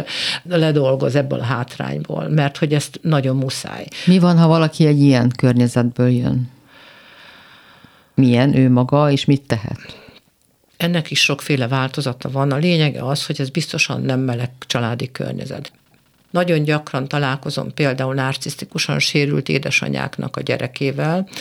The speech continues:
Speaker 1: akik nagyon jellemzően háttérbe szorulnak, lemondanak a saját személyiségükről,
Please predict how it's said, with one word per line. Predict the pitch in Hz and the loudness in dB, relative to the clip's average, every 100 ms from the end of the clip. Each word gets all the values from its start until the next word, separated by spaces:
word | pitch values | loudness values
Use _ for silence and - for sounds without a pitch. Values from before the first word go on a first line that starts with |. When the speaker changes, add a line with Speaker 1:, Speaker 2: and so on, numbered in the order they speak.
| - - - - | -10 -10 -10 -6
Speaker 1:
akik | 165 156 156 - 190 - | -4 -2 -4 -4 -8 -2
nagyon | 170 202 156 | 0 2 2
jellemzően | 151 160 160 151 139 139 147 131 127 139 170 165 - - _ _ _ _ _ _ | 2 0 2 0 0 -2 -4 -2 0 0 0 -2 -10 -20 _ _ _ _ _ _
háttérbe | - 156 151 - 143 135 | -4 -4 -2 -2 -2 0
szorulnak, | 135 143 135 139 135 123 127 - | -2 -2 0 0 2 0 -2 0
lemondanak | 151 143 143 135 135 131 127 - - | 2 2 2 2 0 -4 -6 -10 -8
a | 139 | -4
saját | - 143 131 131 | -2 0 -2 -4
személyiségükről, | - 131 135 135 - 139 - - 156 | -4 -2 0 0 0 0 -4 -4 0